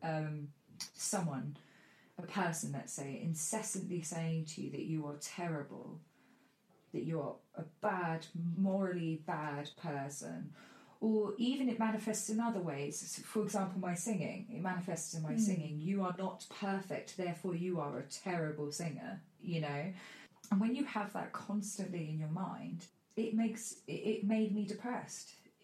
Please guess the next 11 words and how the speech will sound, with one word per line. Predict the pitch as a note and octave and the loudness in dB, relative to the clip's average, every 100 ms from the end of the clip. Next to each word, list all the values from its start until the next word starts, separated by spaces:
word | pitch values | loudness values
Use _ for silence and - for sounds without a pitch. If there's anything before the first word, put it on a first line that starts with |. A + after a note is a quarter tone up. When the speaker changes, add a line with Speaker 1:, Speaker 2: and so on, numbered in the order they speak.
| - | -4
Speaker 1:
you | G3 G3 | 0 2
know, | D#3+ D#3 | 2 -2
because | F#3 F3+ | -4 -2
I, | F3 E3+ E3 - | 0 0 -2 -2
I | F3 F3 F3 F3 - - - - | 0 0 0 -4 -10 -20 -16 -4
would | F3+ - | -2 0
believe | G3+ F#3+ F#3+ A3+ A3+ F3+ D#3 | 2 2 4 2 2 0 0
those | D3 - | -4 -4
thoughts, | - - - - - | -6 -8 -8 -10 -4
and | F3 F#3+ | 2 4
nothing, | G3+ G#3+ G#3+ G3+ | 4 2 0 0